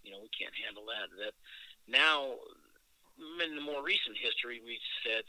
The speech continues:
"Okay, normal is white, and everybody that isn't that is not normal." And we've tried to change that and say, "Okay, that's not right." But today we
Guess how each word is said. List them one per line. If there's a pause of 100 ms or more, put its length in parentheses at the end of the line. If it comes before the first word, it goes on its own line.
(120)
"Okay,
normal
is (160)
white, (560)
and
everybody (440)
that
isn't
that (640)
is
not
normal." (240)
And
we've
tried
to (160)
change
that
and
say,
"Okay, (480)
that's
not
right."
But
today
we